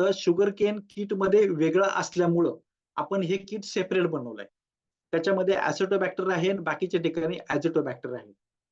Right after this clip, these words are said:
ओके, ॲसिटोबॅक्टर मध्ये सुद्धा आपण जो घेतलाय, हा सगळ्यात रिच बॅक्टेरिया घेतलाय. त्याच्यामध्ये glucano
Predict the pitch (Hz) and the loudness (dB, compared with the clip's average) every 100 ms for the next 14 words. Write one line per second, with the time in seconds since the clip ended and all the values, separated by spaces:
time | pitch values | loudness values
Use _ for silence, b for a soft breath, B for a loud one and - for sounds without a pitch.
0 | - 147 170 - _ _ 143 151 - 202 | -10 0 0 0 _ _ -4 -2 -2 0
1 | 202 196 196 202 196 190 190 185 185 185 | 0 0 -2 -2 0 0 0 0 -2 -2
2 | 185 175 165 160 180 151 147 - _ _ | -2 0 0 -4 -2 -2 -2 -6 _ _
3 | - 165 165 170 180 196 175 151 202 202 | -8 -6 -2 0 2 2 0 0 -2 0
4 | 190 165 175 170 160 143 139 - _ _ | 0 0 -2 -2 -2 -2 -4 -4 _ _
5 | _ - 165 185 175 185 156 170 180 208 | _ -2 0 2 2 2 2 -2 0 2
6 | 208 | 0